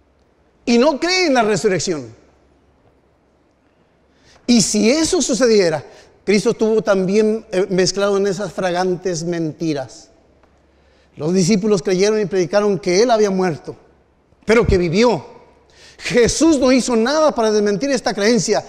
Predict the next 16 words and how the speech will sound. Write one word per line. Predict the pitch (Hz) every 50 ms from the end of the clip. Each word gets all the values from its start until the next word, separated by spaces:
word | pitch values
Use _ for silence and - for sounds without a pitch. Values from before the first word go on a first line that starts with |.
| - - - -
sino | - - 214 220 214 233 254 262 262
más | 233 226 202 240 240 208 160 175 185
bien | 185 247 339 370 381 381 370 311
la | 277 254
impulsó. | 254 240 226 196 - - 220 208 196 185 160 - - 233 240 196 160 143 135 - - - - - - _ _ _ _ _ _ _ _ _ _ _ _ _ _ _
La | - 139 156 165 165
única | 180 202 214 220 208 208 202 190 - 202 185
teoría | 151 - 170 165 160 165 190 196 208 208 196 -
que | - 180
adecuadamente | 156 160 151 - 175 185 185 180 170 175 180 180 185 185 175 180 - 185 180 175 180 - - 170
explica | 160 - - - - 175 185 175 - 202 180
la | 170 156 -
tumba | - 175 175 170 170 160
vacía, | 160 156 147 - 185 180 180 175 170 -
queridos | 170 156 165 165 170 170 156 -
hermanos, | 156 147 151 151 160 151 135 131 131 - _